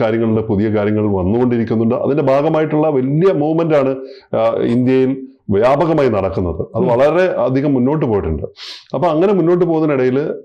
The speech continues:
Speaker 1: ആശങ്ക, നിലനിൽക്കുന്ന ആശങ്ക എന്താണെന്ന് ചോദിച്ചാൽ, ഏതെങ്കിലും ഒരു ദിവസം പല വിദഗ്ധരും, അന്താരാഷ്ട്ര വിദഗ്ധരും മുന്നറിയിപ്പ് നൽകിയിട്ടുണ്ട്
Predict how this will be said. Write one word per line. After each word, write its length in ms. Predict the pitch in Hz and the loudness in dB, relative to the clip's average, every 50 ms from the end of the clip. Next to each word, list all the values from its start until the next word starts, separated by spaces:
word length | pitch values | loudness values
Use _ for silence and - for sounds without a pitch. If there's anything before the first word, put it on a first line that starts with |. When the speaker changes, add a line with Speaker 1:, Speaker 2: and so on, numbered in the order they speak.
| _ _ - - - - - | _ _ -6 -4 -2 -2 -2
Speaker 1:
ആശങ്ക, 460 | - 101 110 135 151 - 208 202 190 196 | -2 0 0 0 0 2 2 2 2 2
നിലനിൽക്കുന്ന 720 | 196 190 - - 135 120 127 135 151 160 147 165 156 143 | 0 0 -2 -2 -2 0 0 0 0 -2 -2 -2 -2 0
ആശങ്ക 380 | 120 113 123 131 - 165 165 156 | 0 -2 -2 -2 0 0 0 2
എന്താണെന്ന് 380 | 135 123 117 113 107 101 95 | 0 0 0 -2 -2 -2 0
ചോദിച്ചാൽ, 360 | 92 87 87 82 101 95 98 90 - - - - - - - - - 98 | 0 -2 -2 -2 -4 -4 -6 -6 -10 -14 -14 -14 -14 -16 -12 -4 0 0
ഏതെങ്കിലും 380 | 104 123 151 160 165 170 170 | 2 2 2 2 2 4 4
ഒരു 60 | 170 165 | 4 4
ദിവസം 300 | 151 151 139 - 107 87 | 2 0 0 -2 -4 -4
പല 220 | 90 101 98 117 | -4 -2 -2 0
വിദഗ്ധരും, 680 | 123 123 107 120 120 117 117 131 131 131 135 135 - | 0 0 0 0 0 0 0 2 0 0 -2 -2 -4
അന്താരാഷ്ട്ര 440 | 104 98 98 110 117 120 113 - 135 | -2 -2 0 0 -2 -2 -2 -2 -2
വിദഗ്ധരും 500 | 120 107 107 113 110 101 113 117 113 107 | -2 0 -2 -2 -2 -2 -2 -2 0 0
മുന്നറിയിപ്പ് 540 | 107 104 117 127 135 143 135 135 131 110 101 | 0 0 0 0 0 0 0 0 -2 -2 0
നൽകിയിട്ടുണ്ട് 480 | 98 107 113 127 117 110 92 85 82 | 0 0 0 0 0 -2 -2 -2 -2